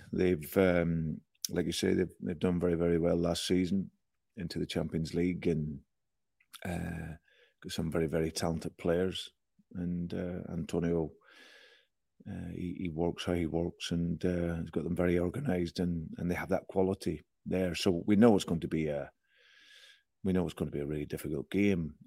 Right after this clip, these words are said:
at whatever stage you went there, whether you're in the, your best form or, or not. But, um, but like I said earlier, what, you have to have that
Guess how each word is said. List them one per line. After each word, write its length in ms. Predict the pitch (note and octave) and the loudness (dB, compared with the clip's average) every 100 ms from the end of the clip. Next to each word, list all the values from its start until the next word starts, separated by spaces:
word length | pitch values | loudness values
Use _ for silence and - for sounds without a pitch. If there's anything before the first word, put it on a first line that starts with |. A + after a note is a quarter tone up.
| - | -8
at 100 | - | -4
whatever 280 | - F#2+ | 0 0
stage 380 | A2+ - F2+ D#2+ | 0 2 0 0
you 60 | E2+ | -4
went 200 | D#2+ D#2 | -4 -4
there, 280 | D#2 D2+ - - | -6 -6 -10 -4
whether 180 | D#2+ | 0
you're 140 | D#2+ D#2+ | 0 0
in 80 | D#2+ | -4
the, 100 | - _ | -6 _
your 140 | E2 - | -8 -4
best 420 | F2 F2+ - - _ _ | -4 -4 -6 -12 _ _
form 380 | - F2+ F2+ F2+ | -6 0 2 2
or, 100 | F2 | 0
or 220 | - F#2 | 0 0
not. 280 | F2+ G#2+ G2 - _ - | 2 2 0 -6 _ -4
But, 160 | F2 - - | -4 -2 0
um, 380 | F2 E2+ E2+ F2 - | 0 0 -4 -6 0
but 100 | F#2+ | 2
like 100 | G2 | 2
I 60 | |
said 180 | F#2+ E2+ | 2 0
earlier, 240 | E2+ E2+ D#2+ | 2 0 -2
what, 180 | - | -6
you 220 | - F2 - | -8 -8 -6
have 220 | E2+ - | -6 -4
to 100 | F2 | -4
have 200 | E2 D#2 | -2 -2
that 200 | D#2 | -2